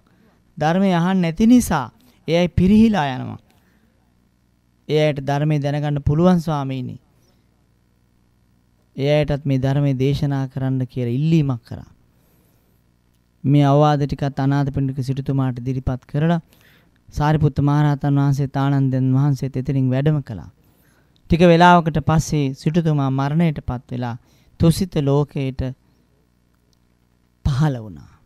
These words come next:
පින්වත්නි, ඒ තුසිත ලෝකයට ගිහින් අනාථපිණ්ඩික සිටුතුමා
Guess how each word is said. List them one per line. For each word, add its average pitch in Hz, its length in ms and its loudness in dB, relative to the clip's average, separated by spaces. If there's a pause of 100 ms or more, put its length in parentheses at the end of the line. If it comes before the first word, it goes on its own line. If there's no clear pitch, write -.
(800)
පින්වත්නි, 123 480 -2 (640)
ඒ 143 120 -2
තුසිත 170 400 -2
ලෝකයට 156 540 2 (2000)
ගිහින් 175 460 4 (220)
අනාථපිණ්ඩික 147 800 -2
සිටුතුමා 139 580 -2